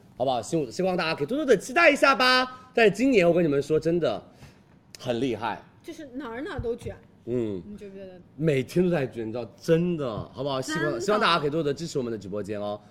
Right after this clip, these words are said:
Speaker 1: 好吧？谢谢大家。然后多，这段时间多多来，你们可以不用买东西，但是可以让我们的声音陪着你，然后让我们的一些小讯息让你先知道，
Speaker 2: 对。
Speaker 1: 不要错过一些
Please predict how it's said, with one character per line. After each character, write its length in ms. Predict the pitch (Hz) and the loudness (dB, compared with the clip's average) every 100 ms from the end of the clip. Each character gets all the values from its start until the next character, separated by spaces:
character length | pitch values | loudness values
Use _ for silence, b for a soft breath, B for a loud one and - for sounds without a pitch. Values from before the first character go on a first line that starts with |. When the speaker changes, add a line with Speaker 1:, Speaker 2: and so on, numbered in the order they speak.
| B | B
Speaker 1:
好 80 | - | -2
吧？ 320 | 165 180 - - | 0 0 -2 -4
谢 100 | - | 2
谢 60 | 214 | 4
大 160 | 202 | 4
家。 180 | 175 180 139 | 2 0 4
然 80 | |
后 80 | 190 | 2
多， 120 | 220 | 2
这 160 | 240 277 | -2 -2
段 200 | 262 214 | 2 2
时 80 | 156 | 0
间 100 | 151 | -4
多 80 | 190 | 0
多 140 | 196 | 0
来， 180 | 139 127 - B B B | 0 -2 -4 B B B
你 80 | |
们 100 | 160 | 0
可 140 | 185 190 | 4 4
以 80 | 180 | 2
不 120 | 147 | 0
用 100 | 175 | -2
买 120 | 101 | -4
东 160 | 95 120 | -6 -8
西， 160 | - | -6
但 140 | 165 180 | -4 -4
是 220 | 147 104 | -4 -8
可 120 | - | -6
以 60 | 160 | -4
让 100 | 180 | -2
我 60 | 135 | -2
们 80 | 98 | -4
的 40 | |
声 160 | - 190 | -2 0
音 80 | |
陪 160 | 190 104 | -2 -4
着 140 | 101 | -6
你， 160 | 135 101 B B | -6 -6 B B
然 120 | 139 | 0
后 20 | |
让 60 | 185 | 0
我 60 | |
们 60 | 139 | 0
的 60 | 156 | -4
一 20 | |
些 120 | 151 | -8
小 160 | 131 92 | -10 -6
讯 180 | 190 | -4
息 140 | 151 151 | -2 -2
让 140 | 143 | -2
你 60 | 95 | -4
先 260 | - 143 139 | -4 -4 -4
知 160 | - | -6
道， 180 | 143 147 - - | -6 -6 -8 -18
Speaker 2:
对。 100 | 240 | -6
Speaker 1:
不 60 | 143 | -2
要 100 | 180 | -2
错 180 | 320 | -2
过 160 | 233 214 | 0 2
一 60 | 180 | 2
些 260 | 180 175 | 0 -2